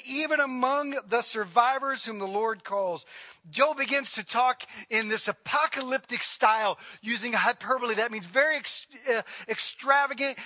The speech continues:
exaggerated words to talk about the great and glorious final return of Jesus. This is a multi-layered prophecy. Number one, it's a prophecy of the actual judgment that came upon them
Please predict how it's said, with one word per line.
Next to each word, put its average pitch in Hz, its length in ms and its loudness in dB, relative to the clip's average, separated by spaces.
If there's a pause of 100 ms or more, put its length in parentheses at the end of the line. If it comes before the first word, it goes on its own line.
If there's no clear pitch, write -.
(100)
exaggerated 269 840 0
words 233 460 2
to 233 80 -10
talk 269 300 0
about 247 220 0
the 233 80 -8
great 233 340 4
and 226 100 -18
glorious 233 480 0 (220)
final 294 500 2
return 240 680 -2 (240)
of 202 160 0
Jesus. 180 480 -6 (200)
This 226 280 -2
is 208 100 -4
a 226 60 0
multi-layered 254 1300 2 (180)
prophecy. 196 720 -2 (320)
Number 254 260 2
one, 269 360 2
it's 240 160 -4
a 220 40 -2
prophecy 285 800 -2 (240)
of 233 220 4
the 226 140 4
actual 233 320 0
judgment 247 580 0
that 240 160 -4
came 349 340 2
upon 226 380 -2
them 220 240 -4